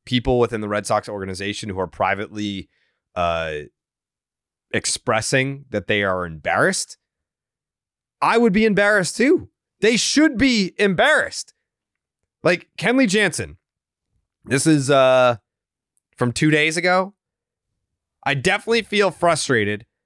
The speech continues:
I came here for two years where year one we were going to compete, but by year two,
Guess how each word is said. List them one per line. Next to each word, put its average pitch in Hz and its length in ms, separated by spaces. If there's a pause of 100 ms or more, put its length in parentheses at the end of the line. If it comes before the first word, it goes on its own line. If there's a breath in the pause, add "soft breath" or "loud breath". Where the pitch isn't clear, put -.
(200)
I 123 140
came 185 340
here 190 220
for 147 140
two 202 260
years 143 640 (220)
where 123 180
year 160 340
one 175 380
we 143 100
were 131 140
going 139 280
to - 120
compete, 214 580 (300)
but 127 160
by 131 100
year 143 340
two, 185 480